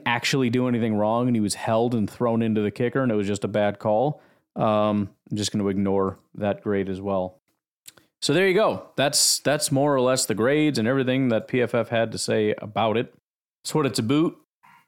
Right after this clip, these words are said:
Right, Goose? You know what's up. Anyways, with that said, why don't we go ahead and take a break, right, Shia? I got a big special thank you shout-out thing I got to do here.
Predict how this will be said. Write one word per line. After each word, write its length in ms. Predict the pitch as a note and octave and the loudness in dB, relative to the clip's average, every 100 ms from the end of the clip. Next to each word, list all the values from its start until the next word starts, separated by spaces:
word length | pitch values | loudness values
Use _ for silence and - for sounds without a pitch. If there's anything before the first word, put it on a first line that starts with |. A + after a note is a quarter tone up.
| _ | _
Right, 180 | C3+ C#3+ | -2 0
Goose? 320 | D3 D#3 - | 2 0 0
You 60 | C3+ | -2
know 80 | A#2+ | -2
what's 180 | A2+ A2+ | -4 -6
up. 320 | A#2 - _ _ _ _ _ _ - | -6 -8 _ _ _ _ _ _ -4
Anyways, 760 | C3 A3+ C4 C4 A#3+ G3 G3 E3+ | 2 4 4 4 4 4 4 2
with 140 | E3+ | 2
that 220 | F#3 G3+ | 2 2
said, 600 | G3 - F3 G#3 F#3 F3+ F3+ | 0 0 2 2 4 4 4
why 160 | E3 | 4
don't 100 | F#3 | 4
we 80 | F3 | 2
go 120 | F3 | 2
ahead 180 | E3 E3+ | 2 2
and 80 | D#3 | 2
take 240 | E3+ E3 | 0 0
a 20 | |
break, 380 | C3 D#3 E3 - | 0 2 0 0
right, 260 | C#3+ D#3+ D#3+ | 2 2 0
Shia? 600 | - - E3+ E3+ E3+ E3 | -2 0 2 4 4 2
I 120 | C#3+ | 2
got 160 | D3+ D3 | 2 2
a 60 | |
big 880 | A2+ A#2 D#3+ F3+ F3+ F3+ F#3 F#3 D#3 | 0 0 2 4 4 4 2 2 0
special 800 | - - F3+ E3+ F#3+ F3+ E3+ - | -6 -2 0 0 0 0 0 -2
thank 480 | - E3 E3 E3+ F3+ | -6 -2 0 0 0
you 200 | E3+ F3 | 0 0
shout-out 680 | - D#3 E3+ E3 C#3+ C3 - | -2 0 2 2 2 0 -2
thing 260 | C#3+ C3+ | -2 0
I 120 | C3+ B2+ | 0 0
got 240 | C3 C3 | 0 -2
to 200 | - A#2+ | -4 -4
do 200 | B2 C3+ | 0 0
here. 400 | A#2 A2 A#2 | 0 0 0